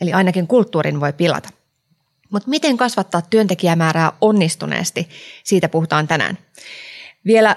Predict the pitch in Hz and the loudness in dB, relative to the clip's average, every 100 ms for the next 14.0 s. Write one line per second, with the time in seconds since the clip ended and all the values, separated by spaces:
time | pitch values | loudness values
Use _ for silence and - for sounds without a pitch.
0 | - - 262 - 202 196 254 254 226 190 | -2 -4 -4 -2 -2 0 2 4 4 2
1 | 175 - - 180 214 254 202 170 165 175 | 0 -4 -4 0 2 2 2 0 0 -2
2 | 226 220 180 170 170 254 202 185 - 226 | 2 2 4 0 0 0 0 0 0 -2
3 | - - - 165 160 170 180 170 170 175 | -4 -8 -4 -2 -2 -4 -2 -2 0 0
4 | - _ _ _ _ 208 202 170 165 220 | -2 _ _ _ _ 2 2 2 0 2
5 | 214 170 160 151 160 160 165 170 - 185 | 4 4 2 -2 -2 -4 -4 -6 -4 -4
6 | 269 294 233 226 - 240 247 247 - - | -4 -4 -6 -8 -8 -2 -2 -2 -6 -12
7 | - 208 196 170 170 196 220 165 156 175 | -4 -2 0 2 2 2 2 2 0 2
8 | 175 175 151 156 160 160 156 180 165 170 | 0 0 -4 -2 -2 -2 -2 -2 -4 -2
9 | 175 240 220 - 143 92 175 - - 82 | -2 0 0 0 -2 -2 -4 -6 -10 -10
10 | - - - - - - - - 208 233 | -10 -14 -20 -20 -20 -20 -20 -2 2 4
11 | 302 277 202 196 175 214 214 160 - 247 | 4 2 0 0 -2 0 0 0 0 2
12 | 320 320 226 - 277 247 170 165 160 175 | 2 2 -2 2 2 4 2 -2 -2 0
13 | 170 165 175 165 190 202 170 - - - | 2 0 0 2 4 4 2 2 -4 -4